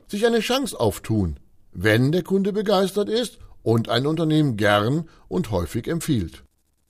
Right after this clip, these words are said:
Empfehlungen sind nicht käuflich und stellen doch einen mit Geld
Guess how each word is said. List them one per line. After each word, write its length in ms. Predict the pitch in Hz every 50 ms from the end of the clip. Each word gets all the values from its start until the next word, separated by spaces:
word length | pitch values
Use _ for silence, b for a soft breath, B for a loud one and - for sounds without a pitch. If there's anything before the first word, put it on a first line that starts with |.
| _ _ -
Empfehlungen 720 | - 175 156 - 247 269 254 196 147 120 104 95 90 b b b
sind 260 | - - 123 139 135
nicht 300 | 143 180 220 - - -
käuflich 600 | - - 214 247 254 - - 104 - - - - - b b b b b b b
und 120 | - 117
stellen 400 | - - 139 131 131 117 104 92
doch 320 | 117 160 202 196 - - b b b b b b b
einen 240 | - 120 117 113 110
mit 240 | 104 107 95 101 104
Geld 360 | 117 113 120 135 139 -